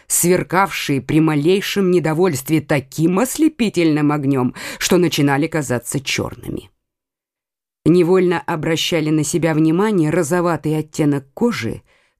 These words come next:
тонкие губы, темно-рыжие усы и замечательные зубы. Высокий и плечистый, он представлял собой тип красавца в обыденном значении этого понятия.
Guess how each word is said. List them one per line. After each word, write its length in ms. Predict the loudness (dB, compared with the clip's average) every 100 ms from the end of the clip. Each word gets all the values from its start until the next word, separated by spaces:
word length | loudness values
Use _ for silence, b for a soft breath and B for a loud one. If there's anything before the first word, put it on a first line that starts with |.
| 2
тонкие 480 | 4 4 0 -4 -4
губы, 480 | 0 0 2 -2
темно-рыжие 960 | -2 2 4 4 2 2 2 2 0 -2
усы 500 | -2 -6 0 2 0 B B
и 100 | 0
замечательные 1040 | 2 2 2 0 -2 -2 -2 0 0 0 -2
зубы. 480 | -6 -10 -10 -14 -16 _ _ _ _ _ _ _ _ _ _ -2
Высокий 760 | 0 0 2 2 2 0 -4
и 180 | -2 -2
плечистый, 920 | 0 0 0 0 0 -2 -4 -4 -4 _ B B
он 220 | 2 2
представлял 580 | 2 -2 -2 0 2 0
собой 380 | -2 0 0 0
тип 260 | -2 -4
красавца 800 | -2 -2 -2 0 -2 -2 -6 -2
в 100 | 0
обыденном 720 | 0 0 0 0 0 0 0
значении 640 | 0 -2 0 0 2 2 -2
этого 340 | -4 -2 -2
понятия. 640 | -2 -2 -4 -6 -10 -10